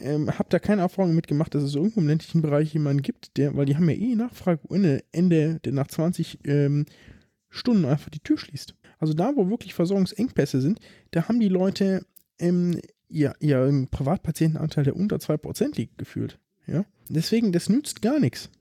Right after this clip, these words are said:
Ja? Also das ist, äh, ein Problem mit diesen zwanzig Prozent Versorgungsstunden. Hast du da, wo du einen Privatanteil von irgendwie achtzig Prozent hast.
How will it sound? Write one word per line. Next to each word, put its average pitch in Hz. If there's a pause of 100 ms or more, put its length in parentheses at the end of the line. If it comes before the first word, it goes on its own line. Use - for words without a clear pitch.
(160)
Ja? 165 (300)
Also 165 (220)
das 254
ist, -
äh, 170
ein 151
Problem 170
mit 269
diesen 170
zwanzig 190
Prozent 175
Versorgungsstunden. 175
Hast 170
du 160
da, 202
wo 170
du 170
einen 160
Privatanteil 170
von 156
irgendwie 160
achtzig -
Prozent -
hast. -